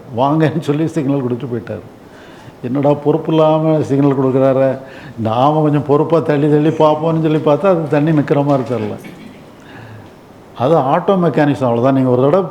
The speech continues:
ப்ரெஸ் பண்ணி தொட்டுட்டா போதும், தண்ணி வந்துக்கிட்டே இருக்கும். கொஞ்ச நேரம் வந்துட்டு தன்னால நின்றும். நாம பழையபடி பழையபடி அதை நிப்பாட்டுறதுக்காக தொட்டுறோம்னு சொல்லி சொன்னா அது இன்னும் கொஞ்சம் ரினியூவல் ஆகிட்டே போயிட்டுருக்கும். இப்போ போன தடவை நான் ட்ரெயின்ல போயிட்டு இருக்கும் பொழுதும் ட்ரெயின்லேயும் இதே மாதிரி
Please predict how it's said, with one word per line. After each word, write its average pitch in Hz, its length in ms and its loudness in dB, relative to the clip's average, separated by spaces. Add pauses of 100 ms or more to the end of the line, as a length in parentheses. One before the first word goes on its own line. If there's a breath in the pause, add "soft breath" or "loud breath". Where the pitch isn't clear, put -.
ப்ரெஸ் 147 180 -2 (100)
பண்ணி 165 200 -8
தொட்டுட்டா 160 500 0
போதும், 165 380 2
தண்ணி 139 220 -2
வந்துக்கிட்டே 156 400 2
இருக்கும். 156 320 2 (600 loud breath)
கொஞ்ச 139 160 2
நேரம் 170 400 2
வந்துட்டு 185 160 0
தன்னால 175 520 2
நின்றும். 151 420 0 (800 loud breath)
நாம 170 320 2
பழையபடி 180 360 2
பழையபடி 190 300 4
அதை 170 180 2
நிப்பாட்டுறதுக்காக 202 800 2
தொட்டுறோம்னு 190 600 0
சொல்லி 170 200 2
சொன்னா 170 260 0
அது 180 320 4
இன்னும் 175 200 2
கொஞ்சம் 185 220 2
ரினியூவல் 165 340 2
ஆகிட்டே 143 360 0
போயிட்டுருக்கும். - 460 -10 (1500 loud breath)
இப்போ 165 640 0
போன 175 200 2
தடவை 175 240 4
நான் 165 280 0
ட்ரெயின்ல 170 340 2
போயிட்டு 160 280 0
இருக்கும் 156 160 -4
பொழுதும் 160 380 -2
ட்ரெயின்லேயும் 190 360 2
இதே 170 160 4
மாதிரி 156 400 2